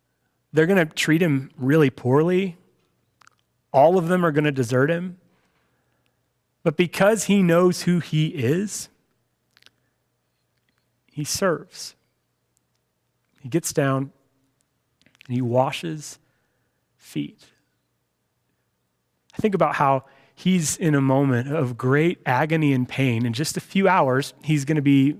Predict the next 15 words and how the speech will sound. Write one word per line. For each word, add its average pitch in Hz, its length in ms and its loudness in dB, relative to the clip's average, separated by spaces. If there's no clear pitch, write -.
sweating 170 840 -2
blood. 139 600 -2
It's - 100 -8
not 160 140 0
that 226 100 0
he's 202 180 2
not 180 180 -2
stressed 165 680 -2
or 151 220 -4
anxious 151 640 -2
about 139 260 0
what 147 160 4
is 139 160 0
to 139 80 -8
come. 131 460 -8